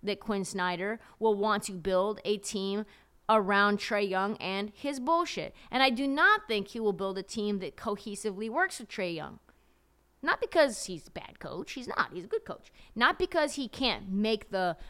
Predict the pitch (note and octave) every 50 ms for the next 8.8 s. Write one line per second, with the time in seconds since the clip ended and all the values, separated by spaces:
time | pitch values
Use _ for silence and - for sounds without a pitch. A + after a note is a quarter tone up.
0 | - - - E3+ F#3+ G3+ F#3+ F3+ F3 - - - E3+ F3 F3 E3+ E3 E3 D#3 D3
1 | D#3+ F#3 G3 B3 D#4 - - - - - - - F#3 F#3 F3 E3 - - - -
2 | G#3 F#3+ F#3+ F#3+ - G3+ F#3+ F#3+ - F#3+ F#3 F3 E3 - - - G#3 F#3+ F#3+ F3+
3 | F3 E3+ G3 A#3 D4 - - - - - - - A3+ B3+ D4+ F4+ F4+ - - -
4 | - - - - A#3 C4+ - - - - G4 F#4 D#4 D4+ D#4 F4 E4+ - - -
5 | - - - - - D4 C#4+ B3+ - C#4 C4+ C4 C#4 C#4+ D4+ D#4+ - - - -
6 | - B3 E4 G#4+ A4 F4+ D#4+ D#4 E4+ F4+ E4+ D4+ - _ _ _ - _ _ _
7 | _ - - E4 E4 F#4+ G4 F#4+ F#4 - F#4+ E4+ E4+ E4+ F4 D#4+ D#4 D#4+ C#4 D4+
8 | E4+ E4 E4 D#4+ E4 - - G#4 - - F#3+ F3+ - - -